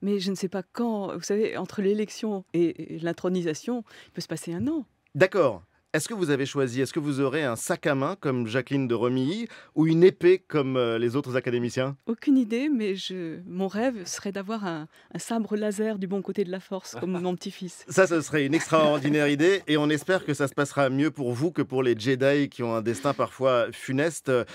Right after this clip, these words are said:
Speaker 2: Blague à part, c'était un geste assez fort qu'avait eu, euh, Jacqueline de Romilly en choisissant ce sac à main. C'était pas si anecdotique.
Speaker 1: Non, je suis d'accord. C'était un peu freudien, c'était juste ça qui me retient.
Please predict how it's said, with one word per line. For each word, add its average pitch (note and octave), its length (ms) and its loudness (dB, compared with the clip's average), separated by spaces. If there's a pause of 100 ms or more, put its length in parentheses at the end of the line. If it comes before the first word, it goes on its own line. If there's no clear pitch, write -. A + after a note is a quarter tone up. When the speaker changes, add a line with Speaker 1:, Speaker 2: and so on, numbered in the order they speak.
(180)
Speaker 2:
Blague D3+ 300 2
à D3+ 60 0
part, D3 420 2
c'était C#3 420 0
un A2+ 160 0
geste C3+ 400 -2
assez B2+ 220 -2
fort F#3+ 300 -2
qu'avait A#2+ 260 2
eu, B2+ 160 0
euh, G#2+ 140 2
Jacqueline B2 360 -2
de A2+ 60 0
Romilly A#2 400 0
en G#2 80 -4
choisissant A#2+ 500 -2 (300)
ce B2+ 260 2
sac C#3 320 -2
à C#3 80 4
main. E3+ 240 0
C'était F3 200 0
pas A3 100 -2
si - 160 -2
anecdotique. D3 680 0 (400)
Speaker 1:
Non, G#3+ 160 -2
je - 80 -12
suis - 100 -16
d'accord. F#3+ 380 -6 (260)
C'était F3+ 480 0
un E3 100 -2
peu G#3 120 0
freudien, F#3 480 -2
c'était D#3 280 -8
juste F3 300 -4
ça E3+ 160 -2
qui - 100 -8
me D#3 80 -4
retient. D#3 380 -4